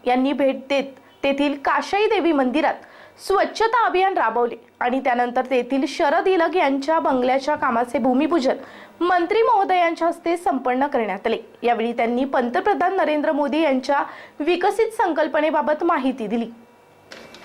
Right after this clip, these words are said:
रविवार दिनांक चौदा जानेवारी रोजी तालुक्यातील दोडी खुर्द येथे राज्याचे सार्वजनिक बांधकाम मंत्री नामदार रवींद्र चव्हाण यांच्या शुभ हस्ते दोडी खुर्द येथील काशाई देवी मंदिरामध्ये स्वच्छता अभियान राबवण्यात आले,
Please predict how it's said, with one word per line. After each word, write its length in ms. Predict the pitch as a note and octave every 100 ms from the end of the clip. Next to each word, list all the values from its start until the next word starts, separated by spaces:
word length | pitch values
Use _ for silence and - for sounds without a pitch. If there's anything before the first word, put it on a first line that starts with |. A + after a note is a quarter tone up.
| -
रविवार 500 | E4+ E4 F#4+ B4 C#5+ B4
दिनांक 320 | G#4+ G#4+ G4+ B4+
चौदा 320 | A#4+ E4+ - E4
जानेवारी 560 | E4 D4 C#4 C#4+ D#4
रोजी 320 | D#4 C#4+ D#4+ E4+
तालुक्यातील 680 | D#4+ C4 B3 C#4 C#4+ D#4+ C#4
दोडी 280 | C4+ C4+ D4+
खुर्द 260 | C#4 A#3+
येथे 480 | B3+ D4+ D4 - - - -
राज्याचे 580 | C#4+ D#4 A3+ F4+ F#4 B4+
सार्वजनिक 640 | B4+ F4 F4 F4+ E4+ F#4
बांधकाम 380 | F#4 C#4 C4+ C#4+
मंत्री 340 | C#4+ C#4 D4 D#4
नामदार 440 | C4+ A3+ C4 F3 - - - - C#4+
रवींद्र 480 | E4+ E4 G#4 A4+ B4
चव्हाण 240 | A4+ G4 G#4+
यांच्या 300 | F#4+ D#4 F4+
शुभ 240 | F4+ D#4+ D#4
हस्ते 380 | D#4 D#4 D#4+ E4+
दोडी 300 | C#4 B3 C#4
खुर्द 260 | - C#4+ A3+
येथील 340 | A#3+ A#3+ D4 - - - - -
काशाई 420 | C#4+ - G#4 A#4
देवी 260 | B4 F#4+ G4+
मंदिरामध्ये 640 | G4 D#4+ E4+ E4 D#4 E4+
स्वच्छता 640 | F4+ F4 C#4+ - D4+ D#4+ D4+
अभियान 320 | C4+ D4 D#4+
राबवण्यात 600 | E4 A3 B3 A#3 G#3
आले, 100 | A#3+